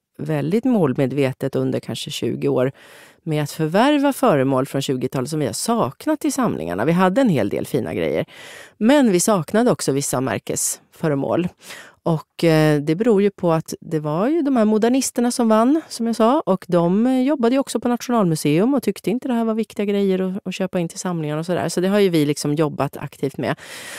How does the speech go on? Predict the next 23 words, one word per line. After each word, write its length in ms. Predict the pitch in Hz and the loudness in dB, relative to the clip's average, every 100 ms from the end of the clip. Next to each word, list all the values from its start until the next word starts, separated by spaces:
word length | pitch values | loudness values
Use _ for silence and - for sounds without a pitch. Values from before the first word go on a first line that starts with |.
| - | -14
Så 200 | - 220 | 0 2
det 160 | 202 233 | 4 4
gör 280 | 269 254 214 | 6 6 6
ju 100 | 208 | 4
att 160 | - | 2
vi, 220 | 208 208 180 | 2 4 4
vi 140 | 196 | 2
har 360 | 185 196 269 240 | 2 2 4 4
nu 160 | 165 | 4
en 100 | 147 | 4
väldigt 400 | 160 202 180 247 | 4 4 4 2
fin 180 | 190 151 | 4 2
samling 460 | - 156 139 139 139 | 4 2 4 4 4
och 60 | |
det 80 | 147 | 4
in-, 240 | 175 180 - | 4 4 2
innefattar 500 | 180 165 156 160 156 | 2 0 0 -2 2
ju 60 | |
alla 200 | 165 147 | 4 4
möjliga 280 | 170 202 151 | 4 4 4
material. 420 | 135 139 143 131 | 2 0 -2 0
Det 80 | 131 | 2
är, 120 | 139 | 0